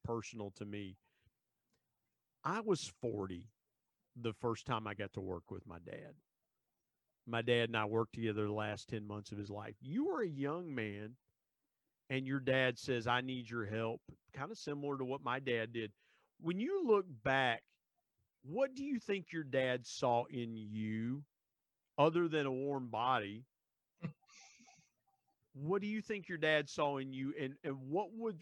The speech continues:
Speaker 1: what was the one thing you learned by working for your dad at such a young age?
Speaker 2: Yeah, so I, I think that my dad recognized early on that I had a gift of relating with people. And I think he knew at the time that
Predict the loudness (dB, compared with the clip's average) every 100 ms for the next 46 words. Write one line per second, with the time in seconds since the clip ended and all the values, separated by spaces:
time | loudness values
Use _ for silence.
0 | -6 -2 0 -2 0 0 2 0 0 -2
1 | -2 0 0 2 2 0 -2 -2 -2 -2
2 | 0 0 0 -4 -12 -6 -4 -4 -6 -6
3 | -6 -4 -6 -8 _ _ _ -8 -6 -2
4 | 0 0 -2 -4 -4 -6 -8 -10 -12 -18
5 | _ -20 -20 -20 -20 _ _ 4 6 8
6 | 6 6 6 8 4 2 0 4 6 8
7 | 6 8 6 8 6 6 6 8 6 6
8 | 6 4 6 4 4 6 6 6 4 4
9 | 4 2 4 4 6 4 0 0 0 2
10 | 0 0 -4 -12 _ _ -2 2 4 4
11 | 0 -2 -6 -6 -6 -4 -4 -6 _ _
12 | _ _ _ _ -20 -20 _ -2 2 4
13 | 4 2 4 2 2 0 4 4 4 2
14 | -2 2 4 4 2 0 0 0